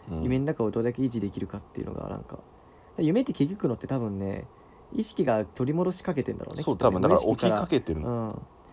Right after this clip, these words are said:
Speaker 2: から。うん。
Speaker 1: だろうね。
Speaker 2: で、そこでどうやってこう維持できるかって、本当にね、例えばね、
Speaker 1: うん。
Speaker 2: その、例えばこの友達、こう、今出せるかなってやったら出てくんの、ポンって。
Speaker 1: 友達を生み出すってお前何？寂しいやつ？
Speaker 2: 違う違う違う違う違う。知り合いとかね。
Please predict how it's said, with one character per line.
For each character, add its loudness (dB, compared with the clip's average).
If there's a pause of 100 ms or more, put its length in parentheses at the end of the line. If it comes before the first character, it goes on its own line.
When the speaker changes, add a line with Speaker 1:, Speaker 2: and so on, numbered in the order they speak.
(100)
Speaker 2:
か 2
ら。 -
う 2
ん。 0
Speaker 1:
だ -
ろ -
う 0
ね。 -6
Speaker 2:
で、 -4
そ -6
こ 0
で 2
ど 2
う 4
や 2
っ -6
て -2
こ 2 (160)
う -10
維 -8
持 -2
で -2
き -8
る -4
か -10
っ -10
て、 -12 (100)
本 -6
当 -2
に -2
ね、 -2 (140)
例 0
え 2
ば -8
ね、 -10
Speaker 1:
う -8
ん。 -4
Speaker 2:
そ -2
の、 2 (440)
例 -2
え 2
ば -2
こ -2
の 2
友 0
達、 -2 (540)
こ 0
う、 -4
今 0
出 -2
せ -2
る 0
か -4
な -2
っ -6
て -12
や -4
っ -20
た -4
ら -4
出 2
て 2
く -2
ん -2
の、 -4
ポ -2
ン -4
っ -8
て。 -14
Speaker 1:
友 -4
達 0
を 2
生 2
み 0
出 -6
す -12
っ -12
て -8
お -4
前 -2
何？ -4 (100)
寂 -6
し -8
い -6
や -4
つ？ -4
Speaker 2:
違 4
う -2
違 -2
う -2
違 -6
う -2
違 -8
う -2
違 -2
う。 -4
知 0
り 2
合 4
い -4
と -4
か -10
ね。 -4